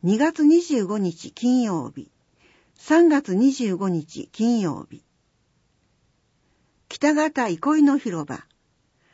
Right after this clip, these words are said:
二月二十二日火曜日、三月二十二日火曜日です。お子さんから大人の方です。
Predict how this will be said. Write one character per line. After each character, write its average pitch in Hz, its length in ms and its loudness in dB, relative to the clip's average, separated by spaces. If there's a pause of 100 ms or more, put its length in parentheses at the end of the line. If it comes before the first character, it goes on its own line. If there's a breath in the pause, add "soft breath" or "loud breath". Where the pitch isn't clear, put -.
(440)
二 202 140 0
月 302 320 -4
二 262 200 4
十 262 280 -2
二 170 280 -2
日 - 360 -12
火 196 160 -8
曜 202 340 -4
日、 - 140 -16 (1000)
三 339 320 2
月 214 300 -2
二 247 180 2
十 214 280 -2
二 185 340 -2
日 - 280 -12 (260)
火 202 120 -6
曜 269 240 0
日 151 140 -8
で 120 160 -8
す。 - 180 -20 (2500)
お 170 100 -2
子 320 160 -2
さ 285 180 0
ん 294 100 2
か 262 120 -6
ら 214 260 -4
大 165 100 -8
人 294 280 4
の 277 80 0
方 226 300 -6
で 170 160 -10
す。 - 160 -20